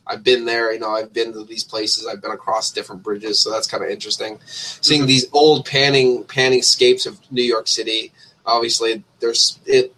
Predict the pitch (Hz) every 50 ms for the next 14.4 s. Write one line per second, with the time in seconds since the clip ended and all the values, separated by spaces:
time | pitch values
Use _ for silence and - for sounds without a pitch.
0 | - 131 131 131 - - - - - - 151 143 143 143 135 131 131 131 127 127
1 | - - 139 139 139 127 127 123 139 135 131 135 135 131 127 131 131 139 143 151
2 | 165 165 - - 127 123 120 117 - - 117 113 - 127 123 117 120 120 117 117
3 | 120 120 - - - - - _ _ _ _ _ _ _ _ _ - - 135 139
4 | 139 127 139 143 147 147 139 143 135 123 123 120 127 135 143 139 131 127 123 120
5 | 127 127 123 120 113 123 131 123 123 - 127 - - 123 117 113 113 110 - 123
6 | 120 117 113 113 - - 113 113 117 113 113 110 110 110 - _ _ 127 131 131
7 | 127 - 143 143 151 160 160 - - - - - - - _ - 139 131 123 120
8 | 117 131 127 127 123 120 107 - - - - - - - - - - 160 - -
9 | 147 143 143 143 143 135 135 - 135 127 127 - 120 127 120 131 127 131 135 135
10 | 131 131 131 127 123 123 _ _ - 113 117 117 117 113 117 117 117 117 117 113
11 | - - - 135 143 139 143 143 143 185 220 208 - - - 202 208 196 180 165
12 | 143 127 120 127 113 110 117 123 117 - 127 113 107 113 123 127 120 113 104 -
13 | - 127 120 117 - - 110 117 120 120 120 117 110 - - - - - - -
14 | - - - - - - 98